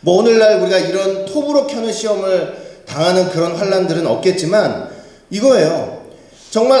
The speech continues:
아무리 어렵고 힘들고 또는 엄청난 환난이 온다고 할지라도 그럼에도 불구하고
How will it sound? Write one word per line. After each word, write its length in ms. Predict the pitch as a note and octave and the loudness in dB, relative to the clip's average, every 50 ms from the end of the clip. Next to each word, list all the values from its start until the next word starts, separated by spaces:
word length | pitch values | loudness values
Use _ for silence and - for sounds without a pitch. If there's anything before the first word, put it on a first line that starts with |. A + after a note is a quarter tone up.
| - - | 2 0
아무리 380 | - G3+ A#3 B3 C4 C4+ C4 | 0 0 2 2 2 2 2
어렵고 520 | A3+ F3 F3+ G3 G#3+ G#3+ A3 G#3+ A3 A3 G#3+ | 2 2 2 2 2 0 -2 -2 -2 -2 -2
힘들고 920 | G#3+ A3 A3+ A#3 A#3+ A3+ A3 A3 A3 G#3+ G#3 G#3 G#3 G3+ F#3+ F#3 F#3+ - | -2 -4 -4 -4 -4 -2 0 0 0 2 2 4 4 4 2 0 -2 -2
또는 560 | - A3+ A3+ A#3 A#3 A3+ A3+ - - - - - | -2 -2 0 0 0 -2 -2 -6 -8 -12 -10 -4
엄청난 800 | - D#3 F3+ G#3 - - C4 A#3+ A#3 A#3 A3+ G#3+ G#3 G#3 - - - | -2 0 0 0 -2 -2 -2 0 2 0 0 0 -4 -6 -8 -10 -8
환난이 360 | - C4 B3+ B3 A#3+ A#3+ A3+ | -6 -4 -2 0 0 0 2
온다고 380 | G3+ E3+ E3 E3+ F3 E3+ D#3+ E3 | 2 0 0 0 0 0 0 0
할지라도 920 | - A#3+ A3 - A3 F#3+ F3 F3 F#3 G#3+ G#3+ F3+ - - - - - - - - - - - | -2 -2 -2 -2 0 0 2 2 2 2 2 2 2 0 -4 -8 -10 -12 -14 -16 -20 -20 -12
그럼에도 720 | - - E3 F3 G3 A#3+ C4+ C#4+ C#4+ C#4 C4+ C#4 C4 - F3+ | -6 -2 2 4 4 4 6 6 4 4 4 2 0 0 -2
불구하고 1120 | E3+ F#3 G3 F#3+ G3 G#3 G3+ G3+ - F3+ F3+ G3+ A3+ C4 - - - - - - - - | -4 -4 -4 -2 0 0 2 2 0 2 2 2 4 2 2 0 -2 -8 -10 -12 -14 -16